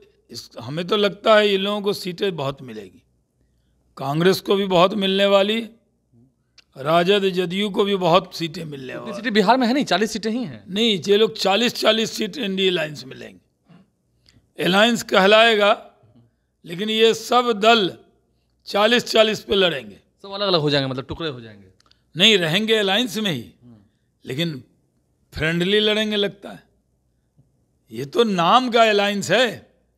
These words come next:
Speaker 2: नीतीश कुमार नाराज आपको दिख रहे हैं क्योंकि आप उन्हें बेहतर तरीके से समझते हैं, जानते हैं, लेकिन नीतीश कुमार काफ़ी दिनों से चुप हैं। अब संवाद भी पूरी तरह से लगता है खत्म हो गया है आरजेडी के साथ, दिख नहीं रहा है।
Speaker 1: संवाद ऐसा है कि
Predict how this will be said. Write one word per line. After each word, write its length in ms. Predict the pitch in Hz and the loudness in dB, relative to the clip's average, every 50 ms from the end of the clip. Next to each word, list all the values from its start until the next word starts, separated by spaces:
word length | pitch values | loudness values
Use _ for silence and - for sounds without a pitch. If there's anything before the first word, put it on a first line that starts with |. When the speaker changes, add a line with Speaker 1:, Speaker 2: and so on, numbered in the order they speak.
| _ | _
Speaker 2:
नीतीश 240 | 170 160 226 233 226 | -20 -20 -18 -20 -18
कुमार 220 | - 226 214 214 202 | -16 -16 -14 -12 -10
नाराज 260 | 175 170 180 180 185 | -6 -6 0 2 2
आपको 180 | 175 175 180 | 2 2 0
दिख 180 | 156 156 - - | -2 -2 -2 -2
रहे 100 | 160 151 | -2 -2
हैं 120 | 156 165 160 | -4 -6 -8
क्योंकि 200 | 147 127 - 143 | -10 -10 -8 -6
आप 220 | 123 123 120 - - | -4 -4 -6 -6 -8
उन्हें 260 | 135 131 131 127 117 | -10 -8 -8 -8 -10
बेहतर 380 | - _ _ 120 117 113 139 | -14 _ _ -12 -12 -10 -8
तरीके 220 | 123 127 120 120 120 | -6 -6 -6 -6 -8
से 100 | 120 117 | -8 -8
समझते 380 | - 120 117 113 - - 135 | -8 -6 -6 -8 -8 -8 -10
हैं, 100 | 123 120 | -8 -8
जानते 280 | 113 117 117 113 110 131 | -6 -6 -8 -6 -8 -8
हैं, 60 | 123 | -8
लेकिन 140 | 120 139 139 | -8 -6 -6
नीतीश 160 | 135 139 139 | -6 -6 -6
कुमार 140 | - 151 139 | -6 -6 -6
काफ़ी 240 | - 135 123 - 143 | -6 -8 -10 -8 -6
दिनों 100 | 147 143 | -6 -6
से 120 | 135 147 | -6 -6
चुप 260 | - - 147 117 - | -6 -6 -6 -6 -6
हैं। 180 | - 104 95 92 - _ _ _ - | -10 -12 -14 -14 -16 _ _ _ -14
अब 180 | 131 127 120 - | -14 -12 -12 -12
संवाद 440 | - - 139 135 127 135 139 143 139 | -8 -6 -6 -2 0 2 2 2 0
भी 100 | 139 143 | -4 -8
पूरी 160 | 131 143 139 | -10 -10 -8
तरह 120 | 131 143 131 | -6 -6 -6
से 100 | 127 127 | -6 -8
लगता 160 | 117 - 131 | -10 -8 -10
है 60 | 123 - | -10 -10
खत्म 200 | 135 - - 110 | -14 -16 -16 -18
हो 100 | 107 107 | -20 -20
गया 200 | 107 107 107 104 | -20 -20 -20 -20
है 100 | 104 - | -20 -20
आरजेडी 320 | - 104 101 104 101 107 | -20 -20 -20 -20 -20 -20
के 80 | 98 101 | -20 _
साथ, 180 | 101 110 98 95 _ _ _ _ _ _ _ _ 139 | _ _ -20 _ _ _ _ _ _ _ _ _ -20
दिख 160 | 147 139 127 | -20 -20 -20
नहीं 100 | 117 101 | -20 -20
रहा 140 | 98 95 92 | -20 -20 -20
है। 100 | 90 _ _ _ | -20 _ _ _
Speaker 1:
संवाद 600 | - - 175 180 185 185 185 185 208 226 233 226 | -6 -4 -2 -2 0 2 4 4 6 6 6 4
ऐसा 440 | 226 226 220 202 147 226 226 226 226 | 4 2 2 2 4 4 6 6 6
है 180 | 226 226 226 | 6 4 2
कि 460 | 208 196 226 220 220 214 202 196 185 | -2 0 0 2 2 2 2 0 -2